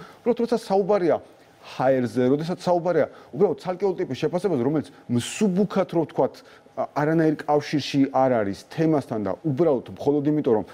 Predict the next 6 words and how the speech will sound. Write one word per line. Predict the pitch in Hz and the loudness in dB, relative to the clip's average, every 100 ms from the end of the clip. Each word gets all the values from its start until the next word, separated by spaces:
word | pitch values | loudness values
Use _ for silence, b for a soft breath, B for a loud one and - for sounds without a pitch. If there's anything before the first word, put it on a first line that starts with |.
| B | B
მე | - | -2
მესმის | 117 165 - 127 | 0 0 -2 -6
ეხა, | 113 - 101 | -6 -4 -2
რომ, | 101 B B B | -4 B B B
ა, | B 107 101 98 | B 0 2 2
უпростоრად | 95 113 131 147 113 | 0 -2 0 0 0